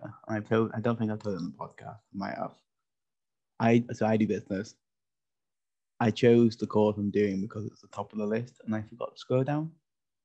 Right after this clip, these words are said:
<laughs> So I turned up <laughs>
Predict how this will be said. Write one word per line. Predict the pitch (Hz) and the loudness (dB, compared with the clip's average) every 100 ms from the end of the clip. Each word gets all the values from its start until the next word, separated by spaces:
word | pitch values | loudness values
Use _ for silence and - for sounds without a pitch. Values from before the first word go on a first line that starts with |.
| _ _ _ _ _ _ _ _ _ _ _ _ _ _ _ _ _ _ - | _ _ _ _ _ _ _ _ _ _ _ _ _ _ _ _ _ _ -4
<laughs> | - - - - - - - _ _ _ _ | 0 2 0 -4 -6 -8 -20 _ _ _ _
So | - - | 0 4
I | 123 123 | 6 6
turned | - 120 110 104 | 6 4 6 4
up | 92 - - - - - _ - | 2 0 -10 -12 -16 -16 _ -20
<laughs> | - | 0